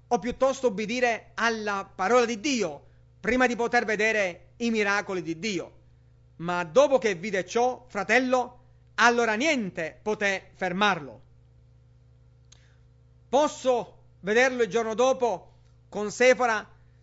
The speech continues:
seduta sopra questo mulo e il piccolo Gersom sul suo fianco,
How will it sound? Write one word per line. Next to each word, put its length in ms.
seduta 460
sopra 480
questo 400
mulo 580
e 80
il 180
piccolo 480
Gersom 640
sul 260
suo 160
fianco, 640